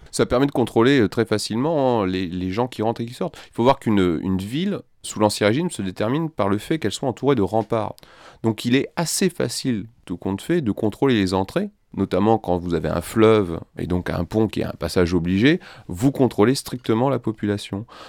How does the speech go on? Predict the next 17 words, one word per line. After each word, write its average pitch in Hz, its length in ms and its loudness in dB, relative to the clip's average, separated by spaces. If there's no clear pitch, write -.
Donc 110 200 0
là, 165 280 4
on 120 140 0
commence 170 440 -2
à 131 140 0
avoir 123 800 -2
un 110 300 -4
État, 143 640 -2
avec 123 320 0
l'émergence 110 440 2
de 104 60 2
l'État 98 240 0
moderne 98 460 0
au - 400 -4
quinzième, 90 440 -2
seizième 95 340 -6
siècle, 147 380 -6